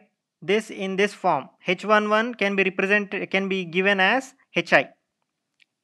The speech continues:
Generally in, uh, transistor, uh, fo-, transistor, if you, if you want to write parameters in such a way that you can understand w-, what is the quantity, what is, uh,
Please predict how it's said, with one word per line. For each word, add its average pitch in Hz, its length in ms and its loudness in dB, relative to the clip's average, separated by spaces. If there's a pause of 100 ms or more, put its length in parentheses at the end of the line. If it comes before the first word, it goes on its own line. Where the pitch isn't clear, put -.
(160)
Generally 190 440 2
in, 190 200 -4
uh, 170 400 2
transistor, 180 840 2
uh, 180 40 4
fo-, 180 380 -2
transistor, 180 800 -2
if 180 180 -8
you, 175 240 -6
if 180 120 -12
you 175 100 -2
want 180 280 6
to 180 300 4 (400)
write 185 360 6 (1700)
parameters 190 840 2 (560)
in 180 100 -12
such 180 220 -2
a 196 80 2
way 190 140 0
that 196 200 2
you 190 120 -8
can 180 160 -2
understand 185 580 -2
w-, 165 360 -6
what 175 380 2
is 185 200 -4
the 170 340 -2
quantity, 180 680 -2 (240)
what 175 320 0
is, 180 180 -2
uh, 165 200 4